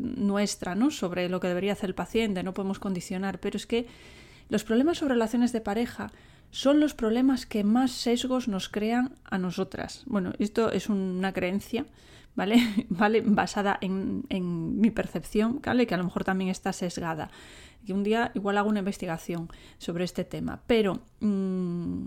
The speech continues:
¿en qué me baso? ¿No? No me baso en, "Ala, yo pienso esto", ¿no? Sino que yo veo las dudas que me traen las psicólogas a los grupos de supervisión y casi la mitad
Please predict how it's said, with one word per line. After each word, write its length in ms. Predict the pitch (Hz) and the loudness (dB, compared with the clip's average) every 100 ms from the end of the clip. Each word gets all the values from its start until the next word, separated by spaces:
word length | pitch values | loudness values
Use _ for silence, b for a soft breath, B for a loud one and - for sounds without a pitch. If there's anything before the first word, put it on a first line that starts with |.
| - | 2
¿en 140 | 214 | 4
qué 100 | 233 | 8
me 120 | 254 | 8
baso? 320 | 202 156 - 185 | 8 4 0 2
¿No? 140 | 247 | 4
No 80 | 233 | 4
me 100 | 233 | 6
baso 280 | 254 247 214 | 4 4 0
en, 300 | 202 202 - | 0 -2 0
"Ala, 240 | 208 180 | 2 2
yo 240 | 170 196 190 | 0 -2 0
pienso 320 | 190 180 175 | -4 -2 -4
esto", 280 | 175 - 190 | -6 -6 -4
¿no? 140 | 247 | -2
Sino 400 | 285 202 190 185 B B B B - | -2 -2 -2 -4 B B B B -2
que 120 | 185 | 2
yo 140 | 202 | 4
veo 180 | 220 226 | 6 6
las 260 | 208 185 208 | 6 2 0
dudas 300 | 269 214 - | 2 2 0
que 80 | 190 | -6
me 120 | 180 | -2
traen 200 | 196 220 | -2 0
las 140 | 226 | -2
psicólogas 540 | - - 240 214 185 180 | -4 -4 -2 0 -2 -4
a 40 | |
los 120 | 170 | -6
grupos 260 | 196 214 240 | -4 -4 -4
de 60 | |
supervisión 720 | 240 247 214 214 214 254 233 - | -4 -4 -2 -2 -2 0 0 -2
y 80 | - | -4
casi 300 | 254 - 349 | -4 -2 2
la 120 | 269 | 2
mitad 460 | 202 - 262 220 | 2 0 -2 -2